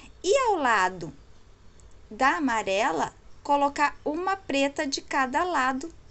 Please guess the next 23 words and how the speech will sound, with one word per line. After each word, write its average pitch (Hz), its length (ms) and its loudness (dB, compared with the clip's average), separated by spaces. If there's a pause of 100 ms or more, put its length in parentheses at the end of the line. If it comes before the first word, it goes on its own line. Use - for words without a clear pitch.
tá 415 160 0
feita 262 640 -2 (300)
a - 160 0
sua 214 420 -2
cerejinha, 240 720 -4
a 208 60 -10
sua 220 240 2
abelhinha, 214 520 -4 (140)
transformando 214 720 -4
a 220 40 -4
cerejinha 214 600 -4
em 190 120 -10
abelhinha. 202 640 -6 (560)
Ou 359 220 4
seja, 160 540 -4 (580)
quando 453 460 0
vocês 392 520 -2
forem 165 480 -4
colocar 240 640 -2 (340)
essas 330 540 -2
miçangas 196 760 -4
de 190 200 -4
intervalo, 190 1000 0